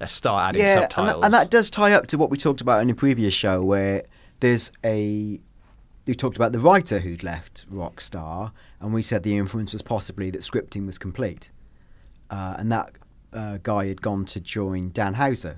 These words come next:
Speaker 1: Mm-hmm.
Speaker 2: at, is it Absurd Ventures, his new company. So that, again, we were speculating, but we felt that maybe the core of the story's kind of done. You know, does two and two equal five? We'll see.
Speaker 1: And if, if any of you are,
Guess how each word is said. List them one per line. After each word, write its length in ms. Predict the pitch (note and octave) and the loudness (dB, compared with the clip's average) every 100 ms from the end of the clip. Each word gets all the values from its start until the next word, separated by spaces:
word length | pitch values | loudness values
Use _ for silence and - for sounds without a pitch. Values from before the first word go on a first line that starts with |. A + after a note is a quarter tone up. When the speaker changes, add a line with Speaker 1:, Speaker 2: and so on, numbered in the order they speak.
| - | -6
Speaker 1:
Mm-hmm. 220 | G#2+ A2+ | -4 -2
Speaker 2:
at, 40 | G2+ | -4
is 180 | - F#2 | -8 -6
it 120 | A2 | -6
Absurd 440 | G#2 - - G#2 F#2 | -6 -6 -2 -2 0
Ventures, 440 | A#2+ G#2 - D#2+ | 0 0 -6 -12
his 160 | E2 D2+ | -12 -10
new 120 | D#2+ | -10
company. 540 | - D#2 D2 D#2 D#2 E2+ - - - | -10 -12 -12 -16 -16 -20 -20 -20 -8
So 200 | - A#2 | -2 0
that, 180 | A#2+ - - - F#2 F#2+ | 0 -2 -10 -18 -12 -4
again, 300 | A#2 - C#3 | 4 6 6
we 140 | A#2 | 4
were 140 | E2 E2+ | 2 -6
speculating, 760 | - C2+ - D2+ D#2 - B2+ | -10 -10 -10 -10 -8 -4 -2
but 120 | B2 F#2 | 0 -2
we 100 | G#2 | -2
felt 260 | A2+ F2+ | 0 0
that 120 | G#2 | 0
maybe 580 | F#2+ A#2 A2 G#2 G2 F2 | 2 4 4 2 0 -4
the 80 | E2 | -6
core 280 | - G#2 F2+ | -4 -4 -6
of 60 | E2+ | -6
the 60 | |
story's 420 | - G2 E2 D2+ | -8 -6 -8 -8
kind 240 | - F#2+ E2+ | -8 -8 -10
of 200 | - - | -12 -12
done. 300 | D2 E2 E2 _ _ - _ _ - _ _ _ - - - _ _ - | -10 -10 -16 _ _ -20 _ _ -20 _ _ _ -20 -20 -20 _ _ -8
You 80 | F#2+ | -8
know, 120 | C2+ - | -8 -10
does 160 | - G2+ | -8 -6
two 180 | - G2 | -4 -4
and 80 | E2+ | -2
two 160 | F2+ | -4
equal 260 | E2+ - F2+ | -4 -6 -2
five? 420 | - A#2 A#2+ - - - | 4 6 6 2 -8 -10
We'll 180 | F2+ F2+ | -8 -8
see. 260 | - D2 - F2+ - _ - | -10 -14 -16 -20 -20 _ -4
Speaker 1:
And 180 | C3 C#3 | -2 -2
if, 120 | C3 | -2
if 140 | E3 C#3+ | 0 2
any 180 | F#3 E3 | 2 0
of 120 | B2 | 0
you 300 | D3 C3+ C3 | 2 2 0
are, 440 | C3+ C3 C3+ A2+ | 0 0 2 0